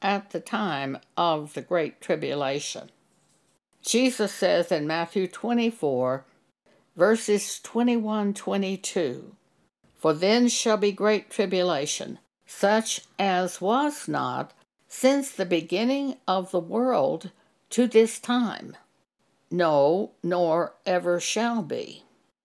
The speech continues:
And except those days should be shortened,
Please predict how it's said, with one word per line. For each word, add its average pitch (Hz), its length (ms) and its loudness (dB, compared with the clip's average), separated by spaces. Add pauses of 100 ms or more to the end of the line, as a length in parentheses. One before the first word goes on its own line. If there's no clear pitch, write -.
(260)
And 185 160 4
except 254 600 2
those 214 460 6
days 165 680 2
should 202 320 0
be 175 160 2
shortened, 156 720 -2